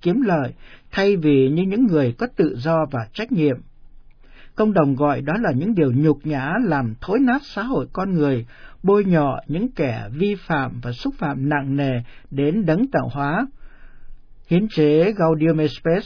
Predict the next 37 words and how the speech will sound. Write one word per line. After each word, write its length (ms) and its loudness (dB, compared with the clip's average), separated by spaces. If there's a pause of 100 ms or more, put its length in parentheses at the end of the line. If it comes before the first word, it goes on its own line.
(100)
số 100 -4
hai 160 -4
mươi 140 0
bảy. 360 -6 (600)
Những 200 0
tình 180 2
trạng 300 -2
như 160 0
thế 240 -2
làm 380 0
thương 260 0
tổn 340 -2
các 140 -8
giá 260 -4
trị 220 -2 (100)
căn 260 -4
bản, 300 -4 (400)
vốn 220 2
được 200 2
mọi 300 0
nền 240 0
văn 180 -2
hóa 400 -2
và 160 -2
các 200 -6
dân 240 -2
tộc, 240 -2 (340)
các 140 -4
giá 280 0
trị 380 0
vốn 200 -2
ăn 280 -2
rễ 160 0
sâu 360 -2
nơi 320 0
chính 220 -2
bản 240 -2